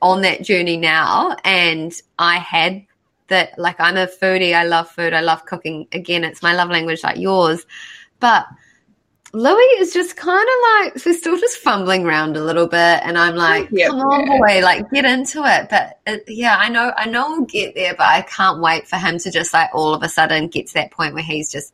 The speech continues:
Speaker 1: loving it. So I know we're, we're short on time, but was there any, like, was there, like, was, was Toby into it from the get-go, or did it take a little bit of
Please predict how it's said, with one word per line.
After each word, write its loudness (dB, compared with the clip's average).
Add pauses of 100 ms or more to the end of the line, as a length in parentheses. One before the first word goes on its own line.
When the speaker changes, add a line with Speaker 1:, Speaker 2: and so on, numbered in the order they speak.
(460)
Speaker 1:
loving 2
it. -6
So -2
I 2
know 2
we're, 0 (340)
we're -4
short -4
on -4
time, 2
but -4
was -4
there 2 (400)
any, 2
like, 2 (320)
was -8
there, 2
like, -6
was, -12 (400)
was -6
Toby 0
into -2
it -6
from -4
the -2
get-go, 2
or 4
did 0
it -4
take -2
a -6
little -2
bit -4
of -6